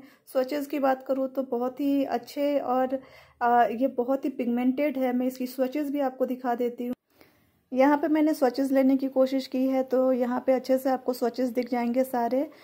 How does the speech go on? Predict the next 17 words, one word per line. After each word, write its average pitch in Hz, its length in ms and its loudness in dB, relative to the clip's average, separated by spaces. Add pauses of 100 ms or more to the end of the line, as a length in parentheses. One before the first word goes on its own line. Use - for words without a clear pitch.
(240)
जो 247 220 2
मैट 247 360 2
है 277 180 4
ये 247 100 2
ऊपर 262 380 2
वाले 269 240 0
हैं 269 280 0
और 247 200 2
जो 247 140 -4
नीचे 254 360 0
है 262 220 0
वो 254 240 0
थोड़ा 254 240 -2
सा 262 100 -2
सैटिन 254 440 0
मैट 247 260 0
है। 277 160 0